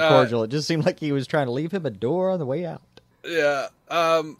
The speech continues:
Speaker 1: uh, in regards to D C shakeups that we keep hearing about,
Speaker 2: Uh-huh.
Speaker 1: uh, James Wan says, "To be honest, it's not as dramatic as the press is making it out to be from what I'm seeing. And right now I'm seeing everything as more an outsider looking into this box. So from that perspective, it's really cool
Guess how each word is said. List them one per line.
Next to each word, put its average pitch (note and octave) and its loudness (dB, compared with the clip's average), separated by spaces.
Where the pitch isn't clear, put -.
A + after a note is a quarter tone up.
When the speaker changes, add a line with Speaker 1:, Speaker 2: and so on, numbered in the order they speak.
Speaker 1:
uh, D#3+ -6
in G#3+ -4
regards G3 2
to D#3+ -4
D E3 -6
C E3+ -4
shakeups C#3+ -2
that A#2+ -6
we A#2+ -6
keep A2+ -10
hearing B2 -2
about, G#2+ -2
Speaker 2:
Uh-huh. A2 -4
Speaker 1:
uh, A#2 0
James C#3+ -6
Wan C#3+ 0
says, C3+ -2
"To D3 -4
be D3 -2
honest, G3+ 0
it's C#3 -8
not D#3+ 4
as D#3+ -2
dramatic C3 0
as B2 -4
the C3 -12
press C3 0
is A#2 -10
making A2+ -8
it G#2+ -10
out C#3 0
to D3+ -12
be D3 -4
from B2 -8
what C3+ 0
I'm B2 0
seeing. G#2 -6
And B2 2
right C#3+ 4
now C#3+ 2
I'm C3+ -2
seeing C3 -4
everything C#3 -2
as A#2+ -6
more C3 0
an A#2+ 0
outsider C3 0
looking C3 -6
into A#2 -10
this G2+ -14
box. - -10
So - -6
from D#3 -8
that A3+ -2
perspective, G3 -4
it's D3 -10
really G#3+ -10
cool A3 -4